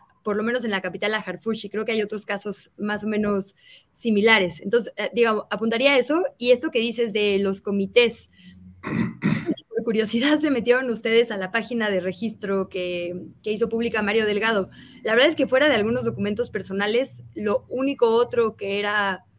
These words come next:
parte del criterio, digamos, era adjuntar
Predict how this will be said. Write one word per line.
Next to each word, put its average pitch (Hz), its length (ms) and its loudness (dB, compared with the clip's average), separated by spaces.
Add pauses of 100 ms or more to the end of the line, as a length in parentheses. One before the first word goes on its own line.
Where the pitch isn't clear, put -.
(400)
parte 202 260 2
del 214 100 2
criterio, 226 420 0
digamos, 220 500 -2 (280)
era 233 360 2 (160)
adjuntar 233 560 0